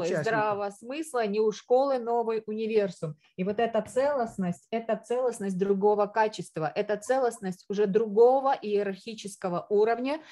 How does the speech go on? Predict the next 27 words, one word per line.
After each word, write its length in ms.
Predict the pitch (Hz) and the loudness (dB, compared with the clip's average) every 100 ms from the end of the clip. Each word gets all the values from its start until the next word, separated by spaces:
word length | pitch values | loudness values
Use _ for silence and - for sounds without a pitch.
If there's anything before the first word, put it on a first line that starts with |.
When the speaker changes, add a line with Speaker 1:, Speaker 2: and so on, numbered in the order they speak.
| - - - | -20 -18 -10
Speaker 2:
с 140 | 180 | -4
другими 580 | 185 214 175 214 240 247 | 0 0 0 2 2 2
возможностями. 920 | 208 202 196 170 156 147 - 156 147 | 2 0 -2 -4 -4 -8 -10 -10 -6
Speaker 1:
Ну, 80 | 240 | -4
эту 180 | 240 202 | -2 0
закономерность 640 | 180 190 190 233 285 285 | 0 -2 0 2 2 2
мы 100 | 277 | 2
Speaker 2:
Поэтому 40 | 254 | 2
Speaker 1:
тоже 240 | 247 - | 2 4
Speaker 2:
мы 60 | - | 2
Speaker 1:
излагаем. 460 | - 160 160 156 | 0 0 0 0
Speaker 2:
открыты 600 | 247 262 - - 185 160 - | -2 -4 -6 -4 -4 -4 -4
для 560 | 175 208 208 190 - - 180 | -2 0 0 0 -2 -10 -6
сотрудничества 1040 | 196 190 233 247 240 247 254 247 214 202 | -4 -2 -4 -2 -4 -6 -10 -8 -8 -8
со 220 | 196 220 | -6 -6
всеми 560 | 214 - 220 196 170 165 | -6 -8 -4 -4 -4 -6
людьми, 460 | 170 170 190 220 254 | -6 -6 -6 -4 -6
настроенными 1040 | 196 190 - 196 190 180 170 170 160 160 - | -8 -8 -4 -2 -2 -2 -4 -4 -6 -8 -10
на 400 | 170 170 156 156 _ _ _ _ | -4 -2 -4 -8 _ _ _ _
Speaker 1:
С 120 | - | -4
нормальными 760 | 170 180 185 190 220 233 226 220 | 0 2 2 2 2 0 0 0
Speaker 2:
позитив. 100 | 190 | 2
Speaker 1:
созидательными 960 | 190 139 151 175 208 202 202 196 190 185 | 2 2 0 2 0 0 -6 -4 -4 -2
мозгами. 600 | 170 147 135 120 120 139 _ _ _ _ _ - | -2 -2 -4 -6 -10 -16 _ _ _ _ _ -4
Speaker 2:
И 220 | 247 320 | 0 0
будем 360 | 247 302 294 269 | 2 2 2 2
рады, 480 | 294 320 277 311 | 4 4 2 -2